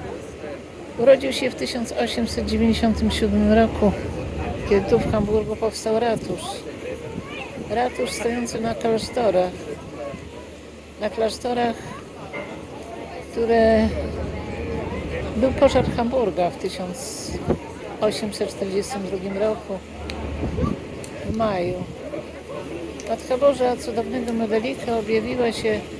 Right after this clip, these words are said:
w Rzymie dwudziestego stycznia w tysiąc osiemset czterdziestym drugim roku, w dniu chrztu świętego Pelczara. Święty Pelczar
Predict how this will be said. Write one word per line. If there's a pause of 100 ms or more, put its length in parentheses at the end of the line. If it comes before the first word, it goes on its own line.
(420)
w
Rzymie
dwudziestego
stycznia
w
tysiąc
osiemset
czterdziestym
drugim
roku, (680)
w
dniu
chrztu
świętego
Pelczara. (2750)
Święty
Pelczar